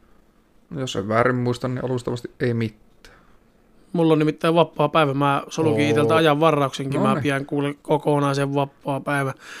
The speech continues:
Speaker 2: Okei, siinä mielessä se nyt ei ole ihan kokonainen vapaa päivä, että mä pääsen vasta maanantai-aamuna joskus, öö, neljän,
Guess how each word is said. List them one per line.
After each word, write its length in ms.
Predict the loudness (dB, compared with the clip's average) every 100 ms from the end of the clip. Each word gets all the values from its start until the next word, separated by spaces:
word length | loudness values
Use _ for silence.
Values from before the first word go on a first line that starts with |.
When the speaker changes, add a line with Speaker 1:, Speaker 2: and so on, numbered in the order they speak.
| -16 -16 -16 -16 -6
Speaker 2:
Okei, 240 | 0 4 6
siinä 200 | 6 6
mielessä 240 | 6 6
se 80 | 4
nyt 140 | 2
ei 40 | 0
ole 60 | 2
ihan 220 | 4 6
kokonainen 420 | 6 6 6 6
vapaa 360 | 4 2 2 2
päivä, 260 | 4 4
että 180 | 2 0
mä 140 | 0 2
pääsen 300 | 2 0 -2
vasta 200 | 0 0
maanantai-aamuna 960 | 2 0 -2 -2 0 0 0 -2 -4
joskus, 640 | -6 -10 -12 -12 -12 -12 -8
öö, 920 | -6 -6 -8 -12 -10 -10 -12 -12 -10
neljän, 500 | -2 2 4 4 0